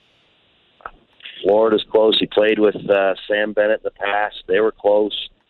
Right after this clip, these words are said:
You know, Nashville had that between the legs goal. Who wouldn't wanna play in Nashville? Dallas, they, you've seen enough of Dallas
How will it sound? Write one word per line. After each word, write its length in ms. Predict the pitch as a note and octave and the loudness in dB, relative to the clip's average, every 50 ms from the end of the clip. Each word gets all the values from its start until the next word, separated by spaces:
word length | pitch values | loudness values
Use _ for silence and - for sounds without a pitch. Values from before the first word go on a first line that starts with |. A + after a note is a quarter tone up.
| _ _ _ _ _ | _ _ _ _ _
You 60 | - F2+ | -4 -2
know, 80 | G2 | -2
Nashville 580 | G2 G2 G#2 A2 A2+ G#2+ - - A2+ G#2+ G2+ G#2 | 0 0 -2 -2 -2 -4 -2 0 0 2 2 2
had 120 | G#2+ G2 | 0 0
that 120 | A2 G#2+ - | 0 -2 -2
between 360 | G#2 - - - A#2 A2 A2 | -4 -8 -6 -6 -6 -2 -2
the 80 | G#2+ | -2
legs 360 | G2+ G#2 G#2+ G#2+ A2 - - - - | 0 2 2 0 0 -4 -10 -10 -2
goal. 340 | - G#2 G#2+ G#2+ G#2+ G#2+ F#2 | 0 2 2 4 2 2 0
Who 140 | G2+ A2 A2 | 0 0 0
wouldn't 220 | A2 A2 G#2+ G#2+ | 0 2 2 0
wanna 180 | G#2+ G#2 G#2 G2 | 0 0 0 -2
play 260 | - - G2+ G2+ G2+ | -2 -2 0 0 0
in 100 | G2+ G2 | 0 0
Nashville? 440 | G2+ G#2 G#2+ G#2+ G2 - G#2 G2+ G2 _ | -2 -2 -2 -4 -4 -4 -6 -6 -6 _
Dallas, 380 | - G2 G2+ A2 A2 A2 G#2+ G2+ - - | -6 -4 -2 -2 0 -2 -2 -2 -2 -2
they, 160 | A2+ G#2+ G2 - - - - - _ - | -2 -2 -2 -6 -14 -20 -20 -20 _ -8
you've 140 | A2 A2 - - | -6 -4 -2 -2
seen 140 | B2+ A#2+ A2+ | 0 0 0
enough 260 | A2 G#2+ A2 A2 G#2 | 0 0 -2 -2 -4
of 100 | G#2 G2+ | -4 -2
Dallas 360 | G2 G2+ G2+ A2+ A#2 A2+ G2 | -2 -2 0 0 0 -2 -2